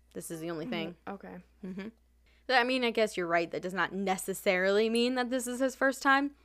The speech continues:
Speaker 1: but they're in a very small town. It's not, I mean, I don't think, I think they would have put two and two together if there
Speaker 2: Something
Speaker 1: was
Speaker 2: happened?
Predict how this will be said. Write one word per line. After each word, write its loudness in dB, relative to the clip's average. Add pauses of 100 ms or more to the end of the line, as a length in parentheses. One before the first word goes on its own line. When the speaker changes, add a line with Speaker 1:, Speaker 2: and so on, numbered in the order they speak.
(220)
Speaker 1:
but 2
they're 4
in 2
a 0
very 6
small 0
town. -2 (580)
It's -14
not, 0 (480)
I -16
mean, -10 (600)
I -4
don't -4
think, -8 (320)
I -6
think 2
they 4
would 6
have -6
put 0
two -6
and -6
two -2
together 0
if -6 (600)
there 0
Speaker 2:
Something 4
Speaker 1:
was -2
Speaker 2:
happened? -6